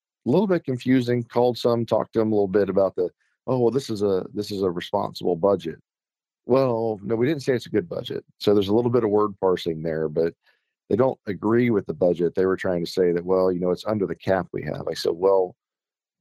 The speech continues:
yeah, but that doesn't mean, one, the process is good, because the process was broken, Mike." Like, I've made the contention, I, I believe, and I wish some citizens would do it, that the, you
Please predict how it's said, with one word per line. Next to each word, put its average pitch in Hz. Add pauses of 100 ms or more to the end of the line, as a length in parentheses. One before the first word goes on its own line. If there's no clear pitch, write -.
yeah, 101
but 92
that 110
doesn't 120
mean, 98
one, 113
the 90
process 127
is 80
good, 95
because 98
the 85
process 90
was 80
broken, 95
Mike." 82
Like, -
I've 80
made 98
the 87
contention, 87 (640)
I, 98 (500)
I 98
believe, 101
and 92
I 90
wish 101
some 101
citizens 95
would 80
do 117
it, 92
that 90
the, 82
you -